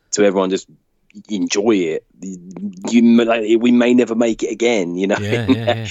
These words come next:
Speaker 1: <laughs> And if it takes another, what, thirty-two years, I mean, half of us will be dead. <laughs> So
Speaker 2: Speak for yourself. I'm only twenty-two. Uh, anyway.
Speaker 1: So, I mean, yeah, it, I think just enjoy it, lap it all in, and
Speaker 2: Yeah.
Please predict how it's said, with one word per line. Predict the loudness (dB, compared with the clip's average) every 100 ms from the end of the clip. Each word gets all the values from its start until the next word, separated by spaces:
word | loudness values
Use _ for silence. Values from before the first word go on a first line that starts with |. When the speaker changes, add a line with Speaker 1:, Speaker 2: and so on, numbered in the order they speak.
| -6
Speaker 1:
<laughs> |
And | 0 0
if | 0
it | -2
takes | -2 -2 0
another, | 0 0
what, | 0 -2
thirty-two | -2 0 0 -2 -4 -2
years, | 0 0 0 -4 -4
I |
mean, | -2
half | 0 -2 -2
of | -6
us | -6
will |
be | -8
dead. | -2 -2 -2 -6 -6
<laughs> | -20 -20 -20 -18
So | -12 -6 -6
Speaker 2:
Speak | -2 0
for | 0
yourself. | -2 2 2 2 -4
I'm | -4
only | -2 -2 -4
twenty-two. | -6 -6 -6 -6 -4 -4 -6 -10 -20 _ -6
Uh, | -2 0 0 0
anyway. | -2 -2 -6 -8
Speaker 1:
So, | 0 2
I | 2 2
mean, | 4 4 2 2
yeah, | 4 4 2
it, | 0 -2
I | -4
think | 0 -2
just | 2 -2 -2 _ _
enjoy | -2 2 2 4 4
it, | 2
lap | -2 -2 -2
it |
all | 0 2
in, | 2 2 2
and | 0 -2
Speaker 2:
Yeah. | -4 -10